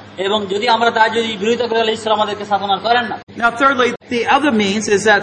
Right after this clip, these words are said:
Speaker 2: sometimes he's pruning us.
Speaker 1: এবং অনেক সময় তিনি আমাদেরকে কাটেন বা কাটছাঁট করেন, পরিষ্কার করেন।
Speaker 2: He wants to bear more fruit in our lives.
Speaker 1: এবং কারণ আমরা সেই সময় চাই আমাদের জীবনে অনেক বেশি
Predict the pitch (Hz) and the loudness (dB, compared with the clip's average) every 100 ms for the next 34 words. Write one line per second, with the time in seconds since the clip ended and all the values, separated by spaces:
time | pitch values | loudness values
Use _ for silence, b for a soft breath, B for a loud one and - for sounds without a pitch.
0 | - 240 254 233 220 - 220 - 254 247 | 0 -2 2 2 0 -2 -6 -4 0 2
1 | 220 170 131 - - - - 208 208 226 | 2 -2 -6 -10 -16 -16 -6 -2 0 2
2 | 277 254 233 233 220 220 208 208 - 190 | 0 -2 -4 -2 0 0 0 -4 -6 -4
3 | 196 220 202 185 196 - 196 - 202 202 | -4 -4 -4 -2 -2 0 -2 -2 -6 -4
4 | 180 175 190 185 196 240 - - 233 240 | -2 -2 -2 -2 0 0 -2 -4 -2 -2
5 | 240 247 247 220 240 269 277 294 233 - | -2 2 2 4 4 4 4 4 2 2
6 | 190 190 190 202 196 - 185 208 196 208 | -4 0 2 4 2 0 -2 -2 0 0
7 | 214 208 196 208 202 208 220 214 202 196 | 2 0 0 -4 -4 -4 2 2 2 0
8 | 202 196 190 190 185 | 0 0 0 -2 -4